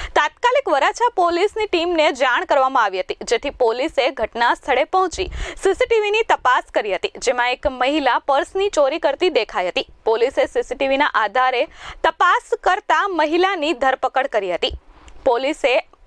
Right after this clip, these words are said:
આરોપી મહિલા પાસેથી તમામ દાગીના રિકવર કર્યા હતા.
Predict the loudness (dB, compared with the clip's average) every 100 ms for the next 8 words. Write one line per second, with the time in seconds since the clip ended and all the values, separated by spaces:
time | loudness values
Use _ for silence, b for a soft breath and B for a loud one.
0 | -2 0 2 0 0 0 0 2 0 2
1 | -2 0 -2 0 -4 0 0 2 0 2
2 | 0 0 -2 0 0 0 -2 0 0 0
3 | 0 -2 0